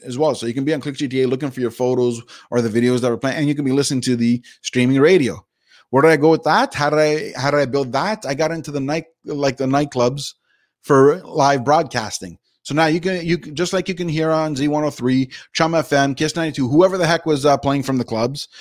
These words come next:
just like you can hear the live playing, you can go to my website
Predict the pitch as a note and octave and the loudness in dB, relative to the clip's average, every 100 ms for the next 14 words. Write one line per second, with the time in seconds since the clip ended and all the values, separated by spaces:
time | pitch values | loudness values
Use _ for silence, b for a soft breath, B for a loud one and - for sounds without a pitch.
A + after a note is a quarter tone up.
0 | B - D#3 F3 D#3 D#3+ D3+ D3 D3 C3 | B -2 2 2 0 -4 -2 2 2 2
1 | C3 E3+ - B2+ C3+ F3 D#3+ C#3 C#3+ C#3+ | 2 0 0 0 0 -2 -2 -2 -2 -2
2 | C#3+ C3 C#3 C#3 C#3 B2 G#2 B2 | 0 2 2 2 0 -2 -6 -8